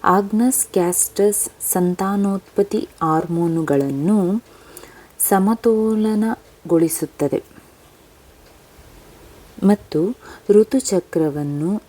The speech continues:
ನಿಯಂತ್ರಿಸಲು ಸಹಾಯ ಮಾಡುತ್ತದೆ ಎಂದು ಸೂಚಿಸಿದೆ. ಅನಿಯಮಿತ ಋತುಚಕ್ರವು ಅನೇಕ ಮಹಿಳೆಯರಿಗೆ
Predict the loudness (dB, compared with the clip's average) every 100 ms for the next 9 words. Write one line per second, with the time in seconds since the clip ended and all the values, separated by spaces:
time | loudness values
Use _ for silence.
0 | -2 0 2 0 0 0 0 0 2 2
1 | 0 0 0 -2 -2 0 2 2 2 0
2 | -2 -6 -4 -2 -2 -6 -20 -20 -6 2
3 | 2 4 2 -2 2 2 2 -2 -2 -2
4 | -2 -4 -10 _ -20 _ _ _ _ _
5 | _ -20 -20 -20 -20 -20 -20 -20 -20 -20
6 | -20 -20 -20 -20 -20 -20 -20 -20 -4 0
7 | 4 4 4 2 0 -2 -4 -6 -8 -14
8 | -20 -8 -2 0 0 -4 -4 -6 -4 -2
9 | -2 0 2 0 -2 _ -20 -20 -20 -8
10 | -2 -2 0 2 2 0 0 -2 -2 -8
11 | _ _ -6 -4 0 0 2 2 2 0
12 | -2 -2 -2 -2 -2 -2